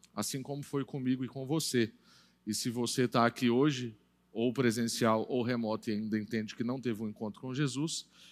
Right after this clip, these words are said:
quem sabe não pode ser hoje. E Deus é tão bom que dentro da separação de temas que a gente tinha feito,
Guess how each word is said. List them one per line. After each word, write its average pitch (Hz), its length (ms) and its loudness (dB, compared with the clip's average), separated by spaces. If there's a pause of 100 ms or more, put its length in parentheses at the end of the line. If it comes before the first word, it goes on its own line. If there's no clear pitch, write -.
(140)
quem 139 200 -8
sabe 123 480 2 (640)
não 110 180 0
pode 117 280 2
ser 139 180 4
hoje. 117 460 2 (600)
E 107 800 6 (800)
Deus 160 340 8
é 160 80 10
tão 214 300 6
bom 170 440 4 (340)
que 180 640 4
dentro 170 520 2
da 135 300 6
separação 139 1000 2 (180)
de 127 140 -2
temas 131 400 0
que - 100 -2
a 123 40 0
gente - 180 -2
tinha 135 240 -4
feito, 160 480 2